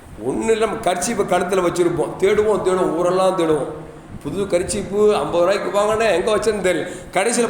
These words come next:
பார்த்தா கழுத்திலே கிடக்கும். அப்படி ஏதாவது ஒரு பொருள் காணா போச்சுன்னா, "இன்னா லில்லாஹி வ இன்னா இலைஹி" சொல்லி ஓதி நீங்க தேடி பாருங்களேன், அல்லாஹ் உடனே ஞாபகத்தை கொண்டு வந்துடுவான். எது, அது ஒருவேளை கிடைக்காவிட்டாலும் கூட அதை விட சிறந்தது தருவான் என்பதைத்தான்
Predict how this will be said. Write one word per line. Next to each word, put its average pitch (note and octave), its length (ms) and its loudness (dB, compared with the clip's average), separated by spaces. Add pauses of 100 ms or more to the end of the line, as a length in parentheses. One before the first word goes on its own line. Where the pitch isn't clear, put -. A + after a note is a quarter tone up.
பார்த்தா G#3+ 200 0
கழுத்திலே G#3 400 0
கிடக்கும். E3 360 0 (540)
அப்படி A3 300 -2
ஏதாவது D4 440 0
ஒரு C#4 80 0
பொருள் C#4 240 2
காணா A#3+ 280 0
போச்சுன்னா, A#3 480 0 (380)
"இன்னா C#4+ 400 2
லில்லாஹி C#4 500 0
வ - 20 4
இன்னா B3+ 240 2
இலைஹி" B3 220 2
சொல்லி B3 220 0
ஓதி C4+ 360 2 (240)
நீங்க A3+ 220 2
தேடி C4+ 340 0
பாருங்களேன், A#3 520 0 (260)
அல்லாஹ் A3+ 420 0
உடனே A#3 300 2
ஞாபகத்தை G#3+ 540 0
கொண்டு E3 220 2
வந்துடுவான். C#3 580 -2 (540)
எது, D3+ 380 0
அது F3+ 280 0 (200)
ஒருவேளை G#3 540 4
கிடைக்காவிட்டாலும் A3+ 1000 0
கூட F#3+ 520 2
அதை G3+ 460 0
விட C4+ 320 -2
சிறந்தது D4 480 0
தருவான் C4 300 0
என்பதைத்தான் A#3 520 0